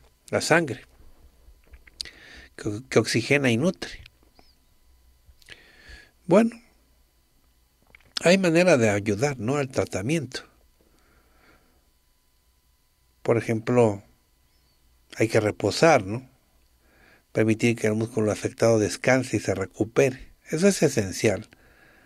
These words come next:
para evitar una mayor irritación. Se puede aplicar calor, frío, ¿no?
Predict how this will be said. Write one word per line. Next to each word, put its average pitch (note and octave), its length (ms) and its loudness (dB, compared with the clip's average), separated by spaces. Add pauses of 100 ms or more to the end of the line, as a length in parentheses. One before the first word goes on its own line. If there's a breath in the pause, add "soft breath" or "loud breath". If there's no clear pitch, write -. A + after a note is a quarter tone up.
(360 soft breath)
para G#2+ 160 2
evitar G#2+ 300 0
una A2 180 -2
mayor G2+ 380 -2
irritación. G#2 680 -4 (1600 soft breath)
Se - 180 -4
puede G#3 180 8
aplicar F3+ 460 4
calor, D#3 360 4
frío, D#3+ 360 0
¿no? C3+ 180 -12